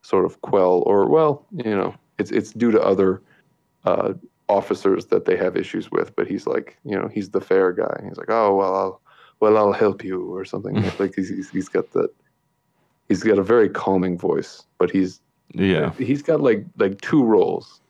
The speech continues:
Speaker 1: One where he just, he's gone, he disappears, or he plays sort of like a military officer. He's very good at doing that. Um, you see that in Bridge of the River Kwai and
Speaker 2: Yeah.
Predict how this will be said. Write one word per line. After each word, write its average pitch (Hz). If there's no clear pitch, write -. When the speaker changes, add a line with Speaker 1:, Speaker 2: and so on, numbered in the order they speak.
Speaker 1:
One 117
where 110
he 104
just, 95
he's 95
gone, 101
he 95
disappears, 101
or 92
he 95
plays 98
sort 98
of 90
like 92
a 98
military 95
officer. -
He's 95
very 98
good 90
at -
doing -
that. 71
Um, -
you -
see -
that -
in -
Bridge -
of -
the 73
River 87
Kwai -
and 50
Speaker 2:
Yeah. -